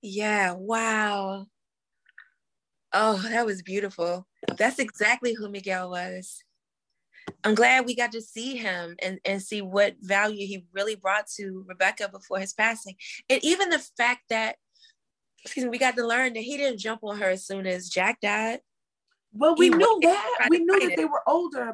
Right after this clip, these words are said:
Speaker 2: but I'm glad that we really got to see, that we really got to see what the story was. Because Kevin
Speaker 1: Yeah.
Speaker 2: was ridiculous. That's when he was still in his ridiculous phase.
Speaker 1: Yeah.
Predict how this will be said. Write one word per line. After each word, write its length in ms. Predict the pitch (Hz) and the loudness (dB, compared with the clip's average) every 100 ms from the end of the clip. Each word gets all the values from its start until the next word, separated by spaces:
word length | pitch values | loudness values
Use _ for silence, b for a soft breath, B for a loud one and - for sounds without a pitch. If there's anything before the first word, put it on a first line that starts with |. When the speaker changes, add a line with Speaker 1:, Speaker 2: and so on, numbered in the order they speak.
| 202 | -4
Speaker 2:
but 160 | 214 - | -4 -4
I'm 180 | 277 269 | -8 -4
glad 280 | 240 277 240 | -4 -4 -6
that 100 | 220 | -6
we 160 | 240 185 | -2 0
really 220 | 254 214 | 0 0
got 180 | 190 - | -4 -6
to 80 | |
see, 180 | 180 - - | -10 -10 -2
that 200 | 185 185 | 0 2
we 220 | 202 143 139 160 | 0 0 -6 0
really 380 | 240 247 190 | 2 6 4
got 220 | 160 160 156 | 4 0 -2
to 80 | |
see 180 | 151 160 | -2 0
what 160 | 143 135 | 0 -4
the 60 | 147 | -8
story 360 | - 139 104 - | -4 -2 -2 -4
was. 460 | 95 - - - - _ B B B - | -6 -6 -12 -20 -20 _ B B B -2
Because 220 | 202 226 | 2 2
Kevin 320 | 247 226 214 | 4 4 6
Speaker 1:
Yeah. 40 | 202 | 4
Speaker 2:
was 160 | 170 | 4
ridiculous. 500 | 165 143 - 127 123 | 2 2 0 -4 -2
That's 220 | 214 247 | 2 2
when 140 | 254 214 | 2 0
he 100 | 214 | 0
was 140 | 175 | -4
still 200 | - 185 175 | 0 0 2
in 60 | |
his 180 | 185 160 | -4 -6
ridiculous 480 | 151 147 123 117 - | -4 -6 -6 -10 -10
phase. 540 | 131 - - - - _ _ _ _ _ _ _ _ _ _ _ _ _ _ _ _ _ _ _ B B B B B _ _ | -10 -10 -14 -18 -18 _ _ _ _ _ _ _ _ _ _ _ _ _ _ _ _ _ _ _ B B B B B _ _
Speaker 1:
Yeah. 580 | 185 202 196 196 190 | -6 0 2 2 0